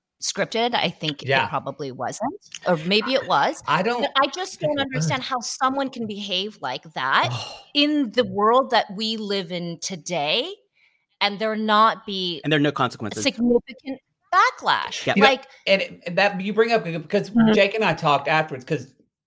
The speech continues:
Speaker 2: uh, I don't know, my background is, I don't do it as much anymore, but, but my master's in psychology, Jake has done life coaching. So we saw it immediately 'cause we've been trained
Speaker 3: And
Speaker 2: to
Speaker 3: most
Speaker 2: see it.
Speaker 3: women did. And
Speaker 2: So
Speaker 3: most
Speaker 2: we,
Speaker 3: women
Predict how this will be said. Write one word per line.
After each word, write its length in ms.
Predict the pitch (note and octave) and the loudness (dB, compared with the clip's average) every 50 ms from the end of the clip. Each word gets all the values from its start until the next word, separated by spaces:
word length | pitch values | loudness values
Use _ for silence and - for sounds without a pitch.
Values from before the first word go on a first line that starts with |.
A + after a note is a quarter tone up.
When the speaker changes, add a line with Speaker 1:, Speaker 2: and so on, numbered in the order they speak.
| _ _ _ _ - | _ _ _ _ -2
Speaker 2:
uh, 260 | - C3+ C3 A#2+ A2+ G#2+ | 0 2 2 2 0 0
I 100 | A2 B2+ | 0 0
don't 140 | C#3 C#3 C3+ | 0 0 0
know, 220 | C3 B2+ A2+ G#2+ B2 | -2 -2 -2 -2 -4
my 180 | B2+ C#3+ C#3+ C#3+ | 0 0 0 2
background 540 | D3 D3 C#3 C3+ - D3 C3+ B2+ B2 B2 | 4 2 2 2 2 2 0 0 0 -2
is, 300 | B2+ C3 B2+ B2+ A#2+ B2 C3+ | 0 2 4 4 2 2 0
I 80 | D3 | 0
don't 160 | C#3+ C3+ B2 A#2+ | 0 0 0 0
do 80 | C#3 | -2
it 60 | B2+ | -2
as 100 | A#2 A#2 | -2 -4
much 200 | B2 A#2+ A#2 - A#2 | -4 -6 -4 -4 -6
anymore, 200 | A2+ A#2 A#2 A2+ | -6 -4 -4 -2
but, 280 | A#2 A2+ A2 - - B2 | -4 -4 -6 -6 -8 -6
but 220 | A#2 G#2+ - - | -4 -4 -4 -6
my 100 | G#2+ G#2 | -8 -6
master's 420 | A2 C#3 D#3 D3+ D3 - D3 B2 B2+ | -2 0 0 0 -2 -4 -8 -8 -8
in 80 | B2+ B2+ | -6 -4
psychology, 560 | C3+ B2 - - A#2+ A#2 A#2 A2 A#2 A2+ G#2+ | -4 -2 0 2 2 2 2 0 -2 -6 -4
Jake 260 | G#2+ - C3 C#3 C3+ | 0 2 2 2 2
has 100 | D3+ B2 | -2 -4
done 160 | - - A2 | -4 -2 0
life 220 | A2 A2+ A#2 A#2 - | 2 0 0 0 0
coaching. 240 | C3 A#2 A2 - - | -4 -6 -6 -6 -4
So 100 | - C3 | -4 -4
we 200 | B2+ F#3 C4 A#3 | -2 -2 -4 -4
saw 240 | - - F#3 D#3 C3+ | 0 2 4 4 4
it 100 | B2 G#2 | 4 2
immediately 720 | G2 G#2+ C3+ F3+ G#3 E3 B2+ - F#2+ G#2 G2+ G#2 G#2+ - - - - - - | -2 -2 -2 -2 -2 -2 -2 -2 -2 -4 -4 -4 -6 -8 -14 -20 -20 -8 0
'cause 160 | - D#3 B2+ | 0 0 0
we've 200 | B2 C#3+ D3+ D3 | 2 -2 -4 0
been 360 | D#3+ D3+ C3+ B2 B2 A#2+ - - _ _ _ - | 0 0 0 0 -4 -8 -10 -14 _ _ _ -8
trained 300 | - F3+ D#3+ D3 C#3 D#3 | 0 2 2 2 2 2
Speaker 3:
And 100 | F3 F3+ | 0 2
Speaker 2:
to 40 | F3+ F#3+ | 4 4
Speaker 3:
most 140 | G#3+ G#3+ | 6 6
Speaker 2:
see 80 | A3+ F3 | 6 6
it. 40 | C#3+ | 4
Speaker 3:
women 300 | E3+ E3+ F3 E3 D#3 D3 | 4 4 4 2 2 2
did. 300 | C3+ A#2+ G2 - - - _ _ - | 0 0 -2 -2 -6 -12 _ _ -4
And 180 | C#3 D3+ E3 D#3+ | -2 0 4 6
Speaker 2:
So 60 | - | 6
Speaker 3:
most 100 | G#3 F#3+ | 6 6
Speaker 2:
we, 100 | G#3 G3+ | 4 2
Speaker 3:
women 180 | D3+ D3+ C#3+ | 0 0 -2